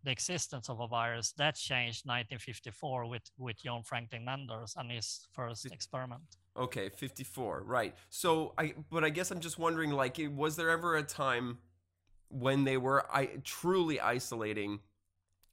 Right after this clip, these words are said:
Speaker 2: germs and, um,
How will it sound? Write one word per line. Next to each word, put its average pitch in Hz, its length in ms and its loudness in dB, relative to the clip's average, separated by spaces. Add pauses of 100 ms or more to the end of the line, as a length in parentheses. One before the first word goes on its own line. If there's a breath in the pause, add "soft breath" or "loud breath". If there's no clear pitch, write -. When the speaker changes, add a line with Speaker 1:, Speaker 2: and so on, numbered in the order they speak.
(120)
Speaker 2:
germs 120 580 2 (680)
and, 117 420 2
um, 113 400 8